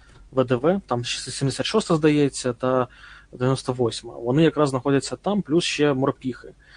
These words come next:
фактично, це, ну,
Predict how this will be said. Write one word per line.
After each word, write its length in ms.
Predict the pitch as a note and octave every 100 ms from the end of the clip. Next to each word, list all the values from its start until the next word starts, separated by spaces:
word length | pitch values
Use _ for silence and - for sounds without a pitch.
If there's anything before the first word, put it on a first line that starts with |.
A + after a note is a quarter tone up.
| - - - - - A#2+ A#2 A2+ A2+
фактично, 460 | B2 - G#3+ -
це, 540 | D3+ - E3 E3 D3+ C3+ B2 A#2+ C3+
ну, 380 | B2 A#2+ A#2